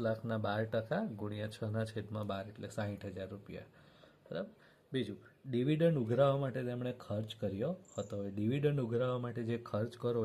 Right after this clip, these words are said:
એ ક્યારેય બાદ થતો નથી. એટલે આઠ લાખ દસ હજાર આઠસોમાંથી સાઠ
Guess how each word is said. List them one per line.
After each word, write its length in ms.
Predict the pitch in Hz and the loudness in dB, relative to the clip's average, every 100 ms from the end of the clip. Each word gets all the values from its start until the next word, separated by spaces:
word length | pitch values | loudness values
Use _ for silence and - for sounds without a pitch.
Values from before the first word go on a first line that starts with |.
| 104 | 0
એ 20 | 107 | 0
ક્યારેય 360 | 110 104 110 | 2 2 0
બાદ 240 | 104 101 - | 0 -4 -4
થતો 260 | - 98 113 185 - - - - - | -8 -6 -4 -6 -8 -20 -20 -20 -6
નથી. 220 | 107 101 101 | -6 -4 -6
એટલે 140 | 110 | -6
આઠ 240 | 120 127 131 | -4 -4 0
લાખ 180 | 131 117 | -2 0
દસ 200 | - 117 123 | -2 -2 0
હજાર 140 | 117 113 | 2 2
આઠસોમાંથી 640 | 110 110 123 113 117 127 110 | 0 -2 -2 -2 -2 -4 -6
સાઠ 320 | - 107 120 | -4 -2 -2